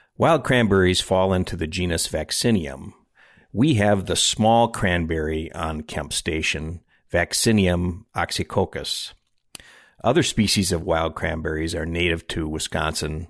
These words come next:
Minnesota, and Michigan, including the large cranberry and the northern mountain cranberry.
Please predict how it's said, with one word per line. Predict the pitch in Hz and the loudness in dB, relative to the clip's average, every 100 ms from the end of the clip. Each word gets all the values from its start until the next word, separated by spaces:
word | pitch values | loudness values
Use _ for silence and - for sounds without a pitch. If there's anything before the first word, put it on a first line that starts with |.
| _ | _
Minnesota, | 87 78 - 78 78 | -6 -4 -2 -2 -2
and | 76 76 | -4 -4
Michigan, | 80 - - 76 76 - _ - - _ | -4 -4 -6 -8 -8 -12 _ -20 -20 _
including | 101 - 101 92 90 85 85 - _ _ _ | -12 -4 -2 0 0 -2 -8 -14 _ _ _
the | 82 | -6
large | 78 78 82 - | -2 0 -2 -2
cranberry | - 90 85 87 90 95 90 92 | 0 0 2 2 4 2 -2 -6
and | - 80 | -8 -6
the | 82 | -4
northern | 82 82 82 82 | -4 -2 -4 -4
mountain | 80 85 82 | -4 -6 -8
cranberry. | - - - - - - | -8 -8 -8 -10 -10 -10